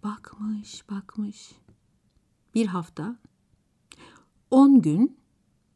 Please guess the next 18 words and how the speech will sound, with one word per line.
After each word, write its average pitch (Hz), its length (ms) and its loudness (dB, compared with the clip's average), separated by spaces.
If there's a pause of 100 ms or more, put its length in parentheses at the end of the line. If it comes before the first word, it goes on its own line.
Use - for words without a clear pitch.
(260)
on 254 280 4
beş 175 240 -10
gün, 196 480 -6
bir 254 300 2
ay. 160 200 -14 (1080)
Tam 440 200 -6
bir 453 240 -2
buçuk - 300 0
ay 208 100 -2
sonra 262 540 -2 (720)
karınca 415 420 -2
gözüne 196 520 0 (460)
bir 453 60 -4 (100)
kapak 403 440 -2
kadar 220 400 -2
büyük 208 240 -2
görünmeye 151 460 -4
başlamış. - 680 -20